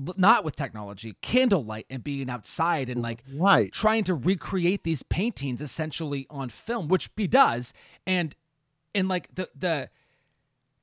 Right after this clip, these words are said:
Speaker 1: you know, I know, I, I think the, the Shelley Duvall, um, uh, Shining stuff gets, comes to the surface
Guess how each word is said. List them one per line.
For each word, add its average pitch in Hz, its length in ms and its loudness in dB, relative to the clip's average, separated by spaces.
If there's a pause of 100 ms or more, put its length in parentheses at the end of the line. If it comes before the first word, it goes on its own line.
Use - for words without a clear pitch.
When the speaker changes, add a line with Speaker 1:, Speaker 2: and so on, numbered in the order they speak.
(120)
Speaker 1:
you 190 140 2
know, 180 320 2
I 180 120 2
know, 208 540 4
I, - 180 -8
I 190 80 2
think - 220 -2
the, 165 200 0
the 156 100 -6
Shelley 185 360 0
Duvall, 131 760 0
um, 98 540 -2 (760)
uh, 123 200 -4
Shining 170 460 0
stuff - 340 -8
gets, - 260 -4 (240)
comes 277 280 4
to 220 60 -6
the 175 120 0
surface 156 440 -4